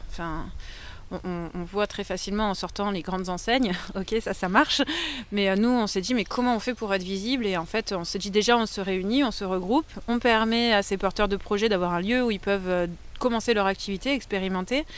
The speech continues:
et ensuite de le communiquer et du coup de le partager, quoi. C'est comme ça, à notre sens, qu'on peut, euh,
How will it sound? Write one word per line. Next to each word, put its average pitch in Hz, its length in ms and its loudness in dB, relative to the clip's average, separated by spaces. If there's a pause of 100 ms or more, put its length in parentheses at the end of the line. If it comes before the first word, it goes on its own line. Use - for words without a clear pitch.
(400)
et 208 80 4
ensuite 202 420 0
de 196 100 4
le 185 100 0
communiquer 247 680 4
et 220 40 4
du 190 120 -6
coup 226 140 -6
de 202 80 2
le 202 60 2
partager, 208 460 -2
quoi. 170 240 -10
C'est 180 580 -2
comme 226 180 0
ça, 254 340 6
à 220 60 4
notre 202 180 0
sens, 254 260 0
qu'on 202 160 0
peut, 214 280 4
euh, 190 200 4